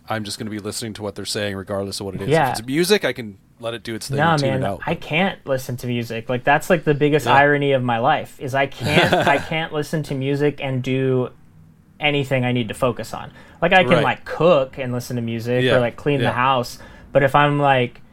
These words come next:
Speaker 2: you know, working on something, I, I can't, I can't, like, sleep with music on, um, because I always listen to lyrics. Like, I can't
Speaker 1: Yeah.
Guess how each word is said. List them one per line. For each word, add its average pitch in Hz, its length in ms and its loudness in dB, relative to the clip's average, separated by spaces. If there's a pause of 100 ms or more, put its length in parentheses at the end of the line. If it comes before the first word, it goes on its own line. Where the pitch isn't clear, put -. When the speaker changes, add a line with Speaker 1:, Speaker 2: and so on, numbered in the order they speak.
(260)
Speaker 2:
you 135 100 -2
know, 123 180 0 (160)
working 131 540 0
on 151 160 0
something, 151 600 -2 (460)
I, 135 520 4 (400)
I 127 240 -2
can't, 139 580 -4 (120)
I 131 120 -6
can't, 143 300 -4
like, 120 120 -6
sleep 156 320 -2
with 147 160 -4
music 151 320 -2
on, 147 380 0 (360)
um, 123 500 2
because 170 360 2
I 160 160 6
always 156 320 2
listen 156 240 -2
to 139 80 -2
lyrics. 139 480 -2
Like, 139 140 -4
I 147 80 0
can't 151 480 -4
Speaker 1:
Yeah. 107 140 -4